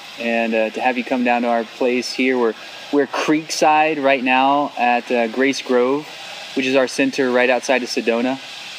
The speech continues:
And, um, just finishing up with a, a retreat where a half a dozen or so people have come for a really, uh, beautiful, intimate, and deep, uh, rejuvenative, restorative process.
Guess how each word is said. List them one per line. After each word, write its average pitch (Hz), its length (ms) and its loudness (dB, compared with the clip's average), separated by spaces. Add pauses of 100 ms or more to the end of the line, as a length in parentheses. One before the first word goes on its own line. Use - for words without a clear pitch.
(200)
And, 120 600 0
um, 117 500 0 (320)
just 131 160 -4
finishing 135 400 0
up 123 220 0
with 120 320 2
a, 113 260 0 (380)
a 123 60 2
retreat 139 580 0
where 131 320 2 (640)
a 135 100 4
half 151 300 4
a - 20 2
dozen 156 280 4
or 151 40 2
so 160 160 2
people 160 320 2
have 143 160 2
come 147 300 2
for 147 220 2
a 135 40 2
really, 143 400 2
uh, 135 280 4
beautiful, 139 520 0
intimate, 139 800 0
and 120 240 0
deep, 131 300 0
uh, 123 280 2
rejuvenative, 123 760 0
restorative 131 520 0 (460)
process. 135 640 0